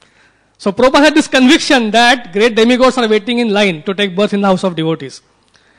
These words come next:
And Prabhupada would name children after demigods' name. It's very interesting, right? <laughs>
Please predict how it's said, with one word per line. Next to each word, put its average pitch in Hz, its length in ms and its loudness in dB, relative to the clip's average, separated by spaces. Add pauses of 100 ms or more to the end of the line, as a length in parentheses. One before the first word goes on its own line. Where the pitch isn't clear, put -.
(220)
And 180 200 -10
Prabhupada 233 320 2
would 269 300 -2
name 285 320 2
children 262 640 -2
after 214 200 -2
demigods' 247 500 0
name. 165 160 -8
It's 208 100 -10
very 349 200 2
interesting, 302 440 -2
right? 202 300 -8
<laughs> - 1500 -12